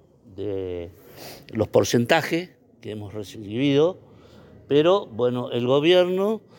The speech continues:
viene utilizando esta manera de coerción, eh, de acuerdo a nuestra mirada, es una coerción que se está ejerciendo el gobierno provincial ante los trabajadores provinciales,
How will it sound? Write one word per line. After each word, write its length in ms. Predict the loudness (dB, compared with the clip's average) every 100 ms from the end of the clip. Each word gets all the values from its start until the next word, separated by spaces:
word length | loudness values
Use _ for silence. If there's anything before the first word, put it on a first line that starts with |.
| -20 -6
viene 540 | 2 2 4 2 0
utilizando 880 | -4 -2 -4 2 2 4 4 2 0
esta 320 | -6 -6 -6
manera 500 | -4 -4 -2 0 0
de 140 | -2
coerción, 880 | -2 0 0 -2 0 2 2 -2 -12 _ _ _ _ _ _ _ -20 -20 -14
eh, 760 | -4 -2 -2 -4 -8 -12 -14 -6
de 100 | -2
acuerdo 280 | 2 4 4
a 60 | 2
nuestra 680 | 2 4 4 4 0 -6 -14 -20 -14
mirada, 640 | -6 2 4 4 2 0
es 200 | -4 -8
una 160 | -10 -6
coerción 760 | -4 -4 -6 -4 -4 -4 -10 -18 -20 -20 -20 -20 -20 -20 -2
que 120 | 2
se 80 | 2
está 380 | 4 4 4
ejerciendo 680 | 2 -4 -2 -2 0 2 4
el 80 | 4
gobierno 360 | 4 4 2
provincial 560 | 2 0 0 2 2 2
ante 240 | -4 -4 -2
los 120 | -2
trabajadores 540 | 0 0 2 2 2
provinciales, 800 | -2 -2 -2 -2 -2 0 -2 -6